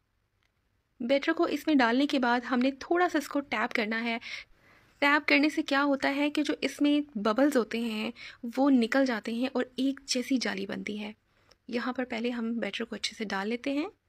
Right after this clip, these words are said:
और इसके बाद अब थोड़ा सा इसको टैप करेंगे। और अब मिक्सचर हमारा रेडी है, तो चलें इसको बेक करते हैं। यहाँ पर हमने एक पुरानी पतीली ली है, उसमें स्टैंड रख दिया है। अगर आपके पास स्टैंड ना हो तो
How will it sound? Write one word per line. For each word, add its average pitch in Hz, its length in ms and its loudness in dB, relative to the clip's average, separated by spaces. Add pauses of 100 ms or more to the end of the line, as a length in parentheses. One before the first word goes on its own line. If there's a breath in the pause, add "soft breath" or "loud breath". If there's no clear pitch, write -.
(840)
और - 160 -6
इसके - 280 -8
बाद 208 340 -6
अब 220 80 -16 (100)
थोड़ा 262 240 0
सा - 120 0
इसको 277 220 -4 (560)
टैप 190 280 -2
करेंगे। 202 360 -12 (1300)
और 202 100 0
अब 285 260 0
मिक्सचर 262 360 4
हमारा 240 300 2
रेडी 202 240 -2
है, 302 160 -2
तो 277 100 0
चलें 247 300 -2
इसको 302 300 -2
बेक 208 280 -2
करते - 240 -10
हैं। 214 160 -14 (640)
यहाँ 302 280 2
पर 359 100 4
हमने 311 280 2
एक 285 220 -2
पुरानी 269 280 4
पतीली 277 360 2
ली 285 140 6
है, 294 180 2
उसमें 285 320 -2
स्टैंड 269 400 0
रख 269 120 -2
दिया 277 140 0
है। 277 120 -2
अगर 240 220 0
आपके 233 220 -2
पास 233 140 -4
स्टैंड 233 260 -2
ना 220 140 -2
हो 262 180 0
तो - 100 -4